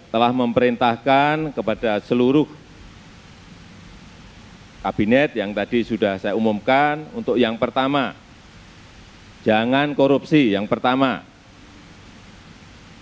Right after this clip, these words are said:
menciptakan sistem yang menutup celah terjadinya korupsi. Yang kedua, tidak ada visi misi menteri, yang ada adalah visi misi presiden dan wakil presiden.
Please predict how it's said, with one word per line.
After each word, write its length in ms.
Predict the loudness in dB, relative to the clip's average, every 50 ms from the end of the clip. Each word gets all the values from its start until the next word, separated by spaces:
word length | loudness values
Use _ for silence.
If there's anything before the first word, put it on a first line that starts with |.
| -20 -20 -14 -8
menciptakan 640 | -6 -2 0 2 2 2 2 2 0 0 0 -2 -2 0
sistem 520 | 0 0 0 2 2 2 2 2 2 0
yang 160 | 0 0 0
menutup 640 | 0 0 2 2 2 0 2 4 4 4 4 2 -6
celah 320 | -4 0 0 0 0 0 -4
terjadinya 480 | -8 -4 0 0 0 0 0 0 -2
korupsi. 640 | 2 2 2 2 2 0 0 0 0 0 0 -2 -4 -10 -18 -20 -20 -8 0
Yang 320 | 2 2 4 2 2 -2 -2
kedua, 480 | -4 -2 0 2 4 4 4 2 0
tidak 560 | 0 0 0 0 2 2 2 2 2 0 0 0
ada 240 | 0 0 0 0
visi 720 | 0 2 2 2 2 2 2 2 4 4 4 4 2 -2 -6 -12 -18 -20 -20 -20 -20 -20 -20 -20 -20 -20 -10 -4
misi 400 | 0 0 2 2 2 4 4 4
menteri, 560 | 4 2 0 0 2 2 2 0 -2 -4 -6 -2
yang 240 | 0 2 2 2 0
ada 400 | -2 -4 -4 -2 0 0 0 0
adalah 240 | 0 -2 -2 -2 0
visi 480 | 2 2 2 2 2 2 2 2 2 2
misi 560 | 0 -2 -2 0 2 2 4 2 2 0 -4 -10 -18 -20 -8 -4
presiden 480 | -4 -2 0 0 2 2 2 2 2
dan 160 | 0 -2 -2
wakil 400 | 0 0 -2 0 0 0 0 0
presiden. 560 | 0 -4 -8 -8 -4 0 0 0 0 -2 -4